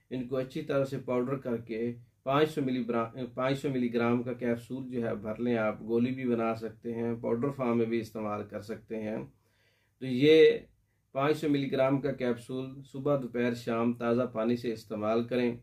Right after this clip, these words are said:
احتلام جتنا بھی پرانا ہے، انشاءاللہ تعالیٰ اس نسخے سے یہ مرض رفع ہو جائے گا اور دیگر جو کمزوریاں لاحق ہو گئی ہیں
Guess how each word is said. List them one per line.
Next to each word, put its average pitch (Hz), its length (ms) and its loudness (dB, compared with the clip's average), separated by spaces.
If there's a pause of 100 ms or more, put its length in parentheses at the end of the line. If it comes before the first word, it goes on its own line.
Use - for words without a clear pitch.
(540)
احتلام 139 760 0 (840)
جتنا 151 340 2
بھی 196 120 8
پرانا 139 460 4
ہے، 139 300 2
انشاءاللہ 131 460 0 (100)
تعالیٰ 123 220 2
اس 120 140 -4
نسخے 123 320 -6
سے 117 320 -4 (440)
یہ 123 100 -2
مرض 120 280 0
رفع 120 240 0
ہو 139 200 2
جائے 135 320 4
گا 131 180 4 (400)
اور 135 180 -2
دیگر 139 380 2
جو 151 140 0
کمزوریاں 131 600 0
لاحق 123 340 0
ہو 120 200 2
گئی 120 280 2
ہیں 117 120 -4